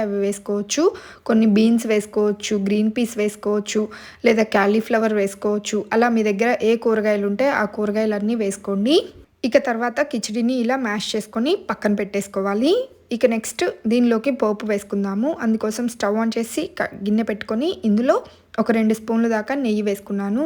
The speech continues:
నెయ్యి కాస్త వేడైన తర్వాత జీలకర్ర, ఆవాలు వేసి ఇవి చిటపటలాడేంత వరకు ఫ్రై చేసుకోవాలి. ఈ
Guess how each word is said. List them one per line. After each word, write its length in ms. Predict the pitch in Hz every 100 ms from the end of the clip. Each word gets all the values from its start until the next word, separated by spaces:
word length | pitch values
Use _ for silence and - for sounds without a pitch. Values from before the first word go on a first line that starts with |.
| 302
నెయ్యి 180 | 220 220
కాస్త 260 | 220 214 208
వేడైన 300 | 202 202 208
తర్వాత 360 | 196 196 202 202 262 208
జీలకర్ర, 440 | 208 202 208 208 247 202
ఆవాలు 280 | 196 202 208
వేసి 320 | 196 196 339 - - - -
ఇవి 140 | 254 262
చిటపటలాడేంత 720 | 247 220 220 214 208 202 202
వరకు 280 | 196 202 196 269
ఫ్రై 120 | 233 202 196
చేసుకోవాలి. 600 | 208 - 196 196 220 330 480 - _ _ _ _ - - _ _ _ _ _ - _ _ _ _
ఈ 120 | -